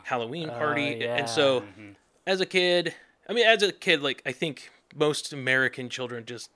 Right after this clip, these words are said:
Speaker 1: love Halloween.
Speaker 3: Yeah.
Speaker 1: Because you get to go out and get a bunch of candy and get dressed up. So it wasn't hard to love it as a kid.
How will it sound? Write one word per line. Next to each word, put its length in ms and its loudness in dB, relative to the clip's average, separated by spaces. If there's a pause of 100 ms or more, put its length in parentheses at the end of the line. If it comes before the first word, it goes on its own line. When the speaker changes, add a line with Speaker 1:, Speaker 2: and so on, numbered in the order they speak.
(240)
Speaker 1:
love 440 -6 (220)
Halloween. 400 -10 (200)
Speaker 3:
Yeah. 160 -14 (160)
Speaker 1:
Because 440 -6
you 100 -14
get 200 -6
to 80 -12
go 180 -6
out 80 -4
and 80 -14
get 100 -10
a 40 -14
bunch 180 -14
of 80 -18
candy 360 -2
and 80 -4
get 140 -2
dressed 240 -2
up. 140 0
So 80 0
it 80 0
wasn't 260 2
hard 440 2
to 80 -6
love 200 -2
it 80 -6
as 120 -8
a 40 -16
kid. 340 -14